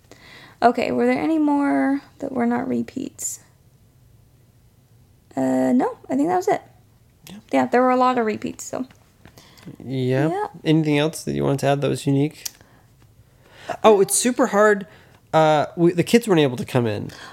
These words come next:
Speaker 1: Oh, yes,
Speaker 2: And that
Speaker 1: that was,
Speaker 2: sucked.
Speaker 1: that was the biggest sad thing, too, is that, like, yeah, we couldn't have visitors, so Andrew's parents couldn't come or whatever, but the biggest thing was the kids couldn't meet him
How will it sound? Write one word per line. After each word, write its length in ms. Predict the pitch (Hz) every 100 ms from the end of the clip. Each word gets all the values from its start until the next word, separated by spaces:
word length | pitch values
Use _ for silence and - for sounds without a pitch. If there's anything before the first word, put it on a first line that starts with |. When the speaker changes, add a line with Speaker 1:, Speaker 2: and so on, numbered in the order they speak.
| -
Speaker 1:
Oh, 320 | 359 392 392
yes, 260 | 381 285 269
Speaker 2:
And 80 | 147
that 180 | 330 320
Speaker 1:
that 80 | 330
was, 180 | 370
Speaker 2:
sucked. 140 | - -
Speaker 1:
that 200 | 302 302
was 220 | 330 285
the 80 | 269
biggest 640 | 220 240 233 220 - _ -
sad 520 | - 220 202 196 196 -
thing, 460 | - 214 73 78 - -
too, 260 | - 71 73
is 160 | 240
that, 220 | 240 226 - - - - - -
like, 180 | 254 254
yeah, 160 | 294
we 80 | 294
couldn't 240 | 269 277 269
have 160 | 254
visitors, 420 | 233 226 233 220
so 280 | - 220 208
Andrew's 320 | 226 208 226
parents 300 | - 214 208
couldn't 220 | - 220 233
come 220 | 226 220
or 80 | 233
whatever, 280 | 240 233
but 280 | 233 226 -
the 60 | 226
biggest 380 | 208 294 302 -
thing 180 | 233
was 240 | 214 208 - - - - -
the 80 | 240
kids 400 | - 302 285 -
couldn't 400 | - 269 233 254
meet 300 | 220 202 -
him 420 | 226 226 233 254